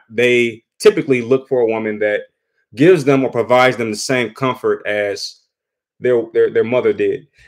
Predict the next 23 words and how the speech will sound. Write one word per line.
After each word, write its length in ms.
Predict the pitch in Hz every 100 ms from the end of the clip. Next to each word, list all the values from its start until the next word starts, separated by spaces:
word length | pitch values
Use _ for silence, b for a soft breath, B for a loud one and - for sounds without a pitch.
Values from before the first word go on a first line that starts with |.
| b
And 440 | 139 143 143 120 -
it's 160 | 151
crazy. 640 | - - 226 220 113 - _ _ -
It's 180 | 139 -
crazy. 480 | 185 165 135 87 -
I'm 80 | 185
not 160 | 247 -
saying 560 | 220 202 185 160 135 120
that 340 | 147 147 -
if 140 | 131 131
you 100 | 143
look 200 | 156 151
at 60 |
a 40 | 135
guy's 480 | 131 131 123 120 -
girlfriend 440 | 127 127 131 120
or 60 | 107
wife, 400 | 113 113 110 _ _ _ _
she'll 280 | - 156 139
look 160 | 135
like 260 | 117 113 - _ _ _ _ _
his 180 | 139 131
mother. 340 | 127 101 85